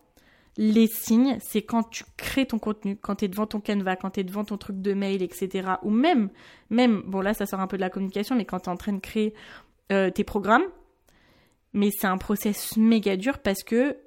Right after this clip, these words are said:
tu, tu flippes, tu te sens mal et t'as, t'as peur que, que quelqu'un vienne te call out parce que, euh,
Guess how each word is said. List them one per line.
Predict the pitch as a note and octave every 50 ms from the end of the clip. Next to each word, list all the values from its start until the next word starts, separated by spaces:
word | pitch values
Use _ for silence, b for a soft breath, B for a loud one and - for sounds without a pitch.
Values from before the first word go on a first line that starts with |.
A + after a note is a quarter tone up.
| _ _ _
tu, | - - - F#3 F#3 F#3+ F#3+ -
tu | - - G3
flippes, | F#3+ - - B3 C#4 C#4+ D4
tu | - - G3+
te | - -
sens | - G#3 F#3+ F#3+
mal | F#3+ G3 G#3 A3 B3 C4+ C#4 C4 -
et | - F#3 F3
t'as, | - F3 F3 - - _ _ _
t'as | - G3 F3+
peur | - - - B3 C4+ C4+ -
que, | - - A3+ A#3 C4 C#4 A3 F#3 B B B B B B B B B
que | - - A3
quelqu'un | G3+ - G#3+ G3+ F#3 - - A3 A3
vienne | G#3 G3+ G3 G3 F#3+
te | - G3 F#3
call | E3+ - - - A3+ G#3+ A3
out | G#3 G#3 G#3 G3 G3 - - - - _
parce | G3 F#3 F#3 -
que, | - - G#3
euh, | G3+ G#3 G3 F#3 F3+ F#3 F3+